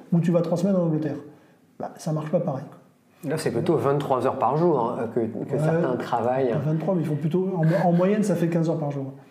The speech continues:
Speaker 1: Mais il y a, il y a cette, l'intensité, je pense, participe au changement.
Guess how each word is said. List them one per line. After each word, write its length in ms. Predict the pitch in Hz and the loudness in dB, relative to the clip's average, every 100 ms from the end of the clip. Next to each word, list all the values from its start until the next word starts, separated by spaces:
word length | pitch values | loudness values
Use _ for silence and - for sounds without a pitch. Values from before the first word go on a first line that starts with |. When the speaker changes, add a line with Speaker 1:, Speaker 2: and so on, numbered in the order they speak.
| - - - - | -20 -20 -20 2
Speaker 1:
Mais 140 | 175 190 | 4 6
il 100 | 170 | 4
y 60 | |
a, 100 | 220 | 4
il 80 | 208 | 2
y 60 | 196 | 0
a 60 | |
cette, 240 | - 175 190 | 0 0 4
l'intensité, 880 | 196 247 269 - 233 - 196 277 - | 4 4 2 2 0 0 0 0 -4
je 60 | 170 | -6
pense, 340 | 165 233 - | -4 -4 0
participe 560 | 247 233 - 208 240 202 | 0 0 0 0 0 0
au 40 | |
changement. 460 | 185 185 156 151 156 | 0 0 0 -2 -4